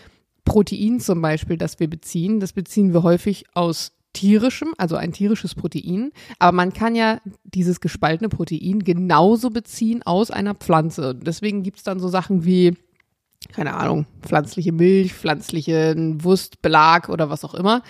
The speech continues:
Ähm, das wird dann natürlich irgendwie so hergestellt, dass es so aussieht und vielleicht auch ähnlich, ähnlich riecht und dann auch schmeckt, wie das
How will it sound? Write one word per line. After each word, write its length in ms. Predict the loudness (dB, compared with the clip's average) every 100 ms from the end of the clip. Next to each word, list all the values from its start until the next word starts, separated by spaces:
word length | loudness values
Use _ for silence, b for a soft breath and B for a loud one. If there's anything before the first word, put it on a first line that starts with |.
| B B B B -4
Ähm, 540 | 0 2 2 -2 -2 -2
das 160 | 0
wird 140 | 2 2
dann 100 | 0
natürlich 320 | 0 -2 -2
irgendwie 200 | -2 0
so 120 | 2
hergestellt, 420 | 2 -2 -2 -2
dass 120 | -4
es 100 | -6
so 120 | -6 2
aussieht 540 | 4 4 2 2 2
und 140 | 0
vielleicht 300 | -4 -6 -4
auch 100 | -4
ähnlich, 500 | -2 0 0 -4 -8
ähnlich 300 | -2 -2 0
riecht 300 | 2 2 2
und 100 | 0
dann 140 | 0 0
auch 100 | -4
schmeckt, 420 | -2 -2 -2 -4
wie 100 | 0
das 280 | 0 -2